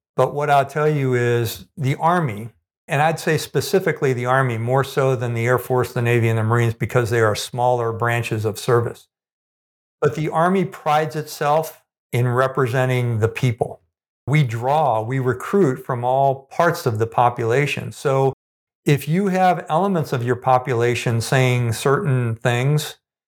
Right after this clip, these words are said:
there are going to be people in that wear the uniform that believe those certain things, 'cause that's where we draw our ranks from. In the past,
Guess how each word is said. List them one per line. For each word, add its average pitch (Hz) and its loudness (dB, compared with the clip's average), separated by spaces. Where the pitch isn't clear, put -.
there 143 0
are 147 4
going 165 0
to 165 0
be 160 -2
people 165 0
in 160 0
that 151 2
wear 160 2
the 156 2
uniform 151 2
that 131 -2
believe 147 2
those 120 0
certain 117 0
things, 127 0
'cause 117 -2
that's 143 0
where 139 2
we 135 0
draw 135 0
our 127 4
ranks 139 0
from. - -6
In 165 2
the 156 2
past, 190 -2